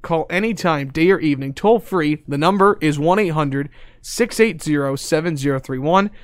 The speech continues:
Again, that's one eight hundred six eight zero seven zero three one, or email the Fisher Law Firm at info at fisherlegal dot com. So last week, we introduced new music for the Tech Sideline Podcast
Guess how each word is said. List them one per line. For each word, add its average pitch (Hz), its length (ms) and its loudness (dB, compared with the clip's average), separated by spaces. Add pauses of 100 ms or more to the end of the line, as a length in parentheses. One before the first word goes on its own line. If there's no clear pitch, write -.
(160)
Again, 143 200 2
that's 139 120 -4
one 160 200 0
eight 175 80 0
hundred 127 400 -6
six - 340 -4
eight 156 160 -2
zero 131 300 -6
seven 180 380 -4
zero 139 220 0
three 131 200 -8
one, 151 340 -2 (300)
or 165 160 -2
email 202 280 2
the 135 80 -4
Fisher 139 300 -2
Law 139 240 -4
Firm 170 340 -6 (360)
at 143 160 -8
info 170 420 0
at 123 180 -10
fisherlegal 139 840 -4 (320)
dot 139 260 -10
com. 123 380 -12 (560)
So 170 120 -4
last 208 340 0
week, 220 220 -4
we 165 140 0
introduced 160 840 -4 (100)
new 180 240 -4
music 185 640 -4
for 156 100 -10
the 147 100 -8
Tech 165 260 -4
Sideline 147 640 -2
Podcast 139 640 -8